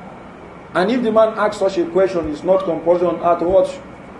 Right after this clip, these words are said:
To also divulge something like that. Because it's not something that really, uh, that, that is really compulsory to, to know.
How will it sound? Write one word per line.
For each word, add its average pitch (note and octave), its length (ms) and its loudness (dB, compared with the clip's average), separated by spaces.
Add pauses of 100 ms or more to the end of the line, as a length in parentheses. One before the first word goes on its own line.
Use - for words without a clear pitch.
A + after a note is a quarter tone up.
(600)
To E3 60 2
also F3+ 280 2
divulge E3 580 2 (920)
something D#3+ 360 -2
like D3 220 0
that. D3+ 240 2 (800)
Because F#3 380 4
it's D#3+ 240 -6
not G3+ 260 0
something F#3 600 0
that D3 260 2
really, E3+ 640 6 (960)
uh, C#3 840 4 (600)
that, - 340 -4
that D#3 140 0
is D3+ 160 -4
really A3 200 2
compulsory E3+ 640 2 (1080)
to, D3 380 -2
to D#3+ 120 -8
know. E3+ 340 4